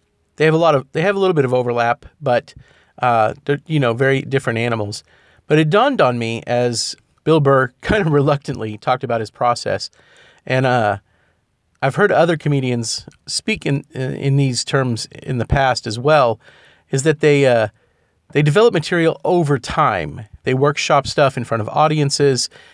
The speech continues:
and they basically, uh, kind of put it together in a, they combine stuff over time. Like, they, it culminates in a whole show.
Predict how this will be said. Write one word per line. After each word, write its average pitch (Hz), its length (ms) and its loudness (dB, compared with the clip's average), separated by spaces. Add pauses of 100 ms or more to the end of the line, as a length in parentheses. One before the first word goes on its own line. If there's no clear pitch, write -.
(140)
and 127 520 -2
they 139 100 0
basically, 135 600 0
uh, 107 220 2 (640)
kind 156 180 -2
of - 100 -6 (960)
put 240 180 0
it 165 100 -10
together 156 420 4
in 127 60 0
a, 120 240 0
they 139 140 -2
combine 156 480 2
stuff 143 420 -2
over 135 240 0
time. 110 420 -4
Like, 107 180 -6
they, 113 160 -6 (180)
it 120 160 -8
culminates 127 880 -2 (640)
in 127 120 -4
a 120 160 -4
whole 123 260 -2
show. - 460 -2